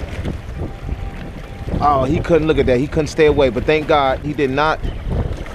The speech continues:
swallow my hook. You gotta be careful with them too, 'cause they're a little bit more feisty than a lot of fish. They real feisty. No, seriously. Freshwater drum are extremely feisty. It's a nice long one too.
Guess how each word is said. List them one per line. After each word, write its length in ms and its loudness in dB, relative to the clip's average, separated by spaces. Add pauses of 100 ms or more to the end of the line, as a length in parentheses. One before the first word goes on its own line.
(140)
swallow 680 0 (1160)
my 280 4
hook. 280 6 (140)
You 60 0
gotta 180 6
be 100 -2
careful 340 2
with 120 2
them 80 -2
too, 140 -4
'cause 160 -2
they're 100 4
a 20 2
little 140 0
bit 100 -2
more 200 0
feisty 420 2
than 120 -2
a 20 -4
lot 180 2
of 60 -4
fish. 420 -2 (400)
They 80 -4
real 340 4
feisty. 440 0 (1400)
No, 320 2
seriously. 500 0 (840)
Freshwater 400 4
drum 280 2
are 120 2
extremely 400 2
feisty. 500 2
It's 80 -2
a 60 0
nice 300 2
long 280 2
one 180 0
too. 220 4